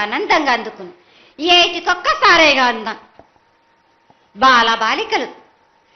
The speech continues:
సంతోషంగా ఘనందంగా నాకు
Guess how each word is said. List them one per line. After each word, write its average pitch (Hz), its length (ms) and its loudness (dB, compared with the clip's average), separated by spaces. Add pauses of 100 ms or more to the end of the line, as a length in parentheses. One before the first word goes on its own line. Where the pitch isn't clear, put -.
(320)
సంతోషంగా 339 800 0 (160)
ఘనందంగా 302 680 -2 (960)
నాకు 233 360 -2